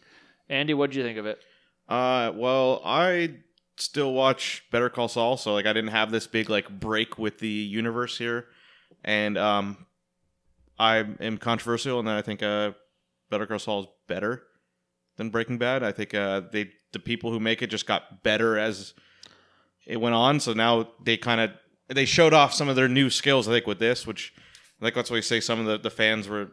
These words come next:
Speaker 2: were, like, not as high on this, because it was more similar to Better Call Saul, where it's slower and more deliberate, and that's something that they really do well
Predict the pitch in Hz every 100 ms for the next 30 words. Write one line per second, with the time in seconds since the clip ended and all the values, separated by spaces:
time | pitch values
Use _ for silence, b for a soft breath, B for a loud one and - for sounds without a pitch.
0 | - 107 98 95 - _ _ _ _ 104
1 | 98 101 104 104 104 117 127 127 - -
2 | _ _ _ _ - 104 110 104 101 -
3 | 113 117 120 120 117 117 _ _ - 120
4 | 117 110 101 120 107 101 95 104 107 101
5 | - 98 92 95 95 - - - 107 104
6 | 101 101 98 87 95 92 90 - 90 92
7 | 90 90 80 87 - 92 90 90 - 87
8 | 90 _ _ _ _ _ _ _ _ _
9 | - 101 95 95 92 _ - 104 98 101
10 | 101 101 101 101